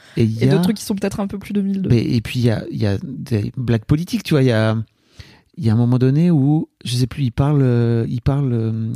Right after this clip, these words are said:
Speaker 1: je crois que Jamel, enfin Numéro Bis et, et Panoramix parlent ensemble et il lui dit un truc du genre, mais c'est pour le bruit et l'odeur, oui, parce qu'en fait il y en a que
Speaker 2: Oui.
Speaker 1: ça peut gêner. Je suis là,
Speaker 2: Oui, parce qu'il
Speaker 1: putain.
Speaker 2: dit, euh, je veux mettre les cuisines du palais à cet
Speaker 1: Ah
Speaker 2: endroit-là,
Speaker 1: oui.
Speaker 2: et Panoramix il dit,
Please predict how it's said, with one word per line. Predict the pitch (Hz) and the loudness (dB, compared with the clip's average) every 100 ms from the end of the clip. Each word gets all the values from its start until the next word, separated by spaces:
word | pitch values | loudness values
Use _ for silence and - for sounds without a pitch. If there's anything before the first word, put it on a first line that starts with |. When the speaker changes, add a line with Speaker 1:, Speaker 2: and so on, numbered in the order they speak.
| - | -10
Speaker 1:
je | - | -4
crois | 139 | -4
que | 123 113 | -2 -2
Jamel, | 123 139 143 | 0 2 0
enfin | 127 123 | 0 0
Numéro | 123 127 123 | 2 2 0
Bis | 135 143 | -2 -4
et, | 123 113 113 - _ _ - | -4 -2 -4 -8 _ _ -6
et | |
Panoramix | 120 131 127 135 135 | -2 0 2 0 -2
parlent | - 127 | -2 0
ensemble | 123 120 - 165 190 | 0 0 0 -2 -2
et | - 120 | -2 -2
il | 117 | -2
lui | 113 | -4
dit | 120 | -4
un | 147 | -4
truc | 156 | -4
du | 120 | -4
genre, | 123 123 | -2 -2
mais | 131 | -4
c'est | 139 | -2
pour | 151 | 0
le | 147 | 2
bruit | 139 170 175 | 2 0 2
et | |
l'odeur, | 160 156 190 160 | 0 0 0 0
oui, | 160 | -2
parce | 139 | -4
qu'en | - | -6
fait | 127 143 143 | -6 -6 -4
il | |
y | |
en | 135 | -2
a | |
que | 220 | -2
Speaker 2:
Oui. | |
Speaker 1:
ça | 123 | -2
peut | 139 | 0
gêner. | 131 123 147 151 | 2 2 2 0
Je | |
suis | 135 - | -2 -4
là, | 113 | -2
Speaker 2:
Oui, | 254 | 0
parce | 214 208 | 0 0
qu'il | 170 | 0
Speaker 1:
putain. | 170 170 | 2 4
Speaker 2:
dit, | 226 | 4
euh, | 208 | 2
je | 202 | 0
veux | |
mettre | 208 214 220 | -2 -2 -4
les | 202 | -6
cuisines | 214 202 220 208 | -4 -2 0 0
du | 196 | -2
palais | 196 190 208 | -4 -2 -2
à | |
cet | 202 196 208 | -4 -6 -2
Speaker 1:
Ah | |
Speaker 2:
endroit-là, | 208 - 202 240 285 | 2 2 4 2 2
Speaker 1:
oui. | 240 | 0
Speaker 2:
et | |
Panoramix | 196 196 202 202 233 | 0 0 0 -2 -6
il | 202 | -6
dit, | 196 180 | -6 -8